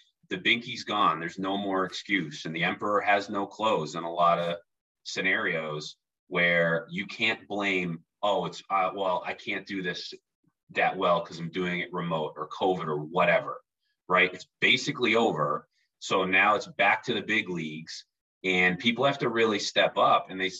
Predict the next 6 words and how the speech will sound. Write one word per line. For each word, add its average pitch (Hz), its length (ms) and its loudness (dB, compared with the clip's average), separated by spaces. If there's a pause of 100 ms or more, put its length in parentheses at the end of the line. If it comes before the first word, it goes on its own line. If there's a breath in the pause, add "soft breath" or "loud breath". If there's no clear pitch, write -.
have - 200 0
to 240 100 -6
start 131 420 -4
to 127 120 -2 (160)
evaluate 87 1000 -2 (1500)
how 117 720 2